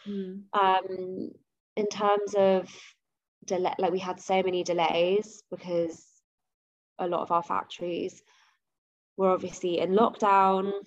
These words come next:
Speaker 1: Mm.
Speaker 2: That really affected us. Stores were closed as well. So that was difficult. There's a lot of, like, problem solving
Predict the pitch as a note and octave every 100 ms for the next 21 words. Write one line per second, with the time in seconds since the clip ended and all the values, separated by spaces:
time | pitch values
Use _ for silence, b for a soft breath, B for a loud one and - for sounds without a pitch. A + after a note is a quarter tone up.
0 | _ G#3 G3+ F#3 F#3 G3 _ _ _ -
1 | F#3 G3+ G3 G3 F#3+ F#3+ - F#3+ F3+ F3+
2 | F#3 - - _ - - G3+ G3+ G3 F#3
3 | - F#3 F3 F3 F3 F#3 - F3 - F3
4 | D#3+ E3 F3+ G#3+ G#3+ _ _ _ _ _
5 | _ F#3 F3 G3 G3 G3 F#3 E3+ - _
6 | _ _ _ _ _ E3+ - - - -
7 | F#3 G3 F#3+ _ _ C4+ C4 D4 D4 C#4+
8 | B3 - B3 A#3+ G#3 G#3 G3 F#3 F#3 F3+
9 | F3+ F#3 G3